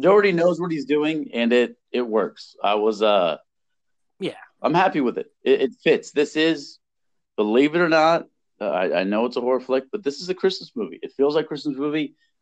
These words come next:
Speaker 1: It doesn't just take place during Christmas. This has the feels of a holiday film. It's cozy. I like it.
Speaker 2: Has a rewatch value, I would say.
Speaker 1: Yeah.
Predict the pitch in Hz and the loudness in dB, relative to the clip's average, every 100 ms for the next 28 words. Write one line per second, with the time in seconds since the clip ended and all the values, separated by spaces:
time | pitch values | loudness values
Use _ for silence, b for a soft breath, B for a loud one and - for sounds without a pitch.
0 | _ _ - 143 156 139 127 151 127 135 | _ _ -4 0 0 -2 -2 -2 2 0
1 | - 113 92 101 101 104 92 104 135 135 | 0 -6 -4 -6 -6 -10 -6 0 0 -2
2 | - 98 101 - 113 - 120 120 98 95 | -2 0 0 -4 -12 -8 -4 0 0 -4
3 | - _ _ _ - 87 - 85 90 104 | -10 _ _ _ -6 -4 -2 -2 0 0
4 | 110 185 139 - - - - - 185 170 | 2 0 0 -4 -12 -14 -8 -2 -2 -2
5 | 87 - _ - 101 101 - - 139 123 | -10 -18 _ -2 2 2 -2 -8 -10 -10
6 | 107 123 127 123 120 120 - 117 113 117 | -12 -10 -6 -2 -2 -4 -8 -6 -6 -8
7 | 110 107 110 - - 101 95 151 - _ | -8 -8 -10 -14 -14 -12 -10 -12 -14 _
8 | _ _ _ _ _ _ _ _ _ _ | _ _ _ _ _ _ _ _ _ _
9 | _ 123 92 | _ -2 -2